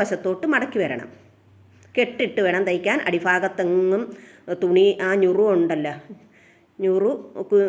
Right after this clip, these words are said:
ഉം, പിന്നെ, ഉം, എ-, ഇടയ്ക്ക് മടങ്ങിയൊക്കെ ഇരിക്കും, അതൊന്നും മ-, ഇതാക്കാതെ തയ്ക്കണം. മൊത്തത്തിൽ അങ്ങ് തയ്ച്ച് തീർക്കാം. ദാണ്ടെ തയ്ച്ച് തീർന്നിട്ട് ബാക്കിയുള്ള ഭാഗം ഞാൻ പറഞ്ഞില്ലേ അധികം വരുമെന്ന്, അപ്പോൾ അവിടെ അടയാളം ചെയ്തിട്ട് നമുക്കതങ്ങ് കട്ട് ചെയ്ത് അവിടെ മടക്കി തയ്ച്ച് കൊടുക്കാം.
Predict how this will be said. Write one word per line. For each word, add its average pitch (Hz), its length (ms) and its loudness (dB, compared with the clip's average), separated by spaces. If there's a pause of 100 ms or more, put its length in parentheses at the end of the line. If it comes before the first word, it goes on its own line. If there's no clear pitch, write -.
ഉം, 185 140 2 (120)
പിന്നെ, 175 320 0 (320)
ഉം, 143 160 -8 (400)
എ-, 208 160 -4 (240)
ഇടയ്ക്ക് 220 400 -6
മടങ്ങിയൊക്കെ 226 560 0
ഇരിക്കും, 196 400 2
അതൊന്നും 196 420 0 (240)
മ-, 185 320 -2 (160)
ഇതാക്കാതെ 185 680 -2 (560)
തയ്ക്കണം. 175 360 0
മൊത്തത്തിൽ 208 360 -2
അങ്ങ് 170 160 0
തയ്ച്ച് 170 260 -4
തീർക്കാം. 151 280 -6
ദാണ്ടെ 147 260 -4
തയ്ച്ച് 160 260 -4
തീർന്നിട്ട് 175 400 -4
ബാക്കിയുള്ള 170 480 -2
ഭാഗം 170 220 -4
ഞാൻ 175 120 -2
പറഞ്ഞില്ലേ 175 280 -2
അധികം 165 300 -4
വരുമെന്ന്, 156 380 -4 (460)
അപ്പോൾ - 180 -4
അവിടെ 190 220 2
അടയാളം 160 420 0
ചെയ്തിട്ട് 156 440 -6
നമുക്കതങ്ങ് 160 500 -6
കട്ട് 143 200 -10 (100)
ചെയ്ത് 147 220 -6 (1000)
അവിടെ 247 240 -2
മടക്കി 170 300 -2
തയ്ച്ച് - 220 -8
കൊടുക്കാം. - 340 -16